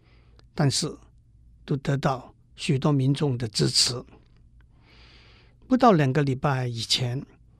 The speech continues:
早上七点钟上班的时候，在台北有一位男子开车逆向开进公车专用道，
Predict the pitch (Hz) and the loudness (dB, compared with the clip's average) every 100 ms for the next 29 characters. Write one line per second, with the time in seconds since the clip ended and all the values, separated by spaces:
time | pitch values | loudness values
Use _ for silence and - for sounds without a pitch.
0 | _ _ - - 123 - 156 - 196 170 | _ _ -10 -4 0 2 0 2 0 0
1 | 117 - 135 139 - 147 127 147 139 - | -4 -2 -2 0 2 0 0 -2 -2 -4
2 | 123 113 147 - - - - - - - | -6 -4 -6 -8 -20 -20 -20 -20 -20 -20
3 | - - 165 143 - 160 185 139 135 - | -20 -6 -4 -4 -2 0 0 -2 -6 -8
4 | 147 127 143 139 120 120 139 131 131 - | -6 -2 -2 -2 -4 -2 -4 -4 -10 -14
5 | - _ - - - - - - 143 143 | -20 _ -20 -20 -20 -20 -14 -4 -2 -2
6 | - 139 135 - - - - - 226 180 | -2 -2 -4 -8 -12 -20 -16 -2 2 4
7 | - 170 135 135 - - - - 156 143 | 4 2 0 -8 -16 -20 -18 -4 -2 0
8 | 151 127 120 - _ - 139 135 131 131 | 0 0 -4 -12 _ -4 -2 0 -2 -4
9 | 143 135 131 123 143 - | -2 0 -2 -2 -4 -6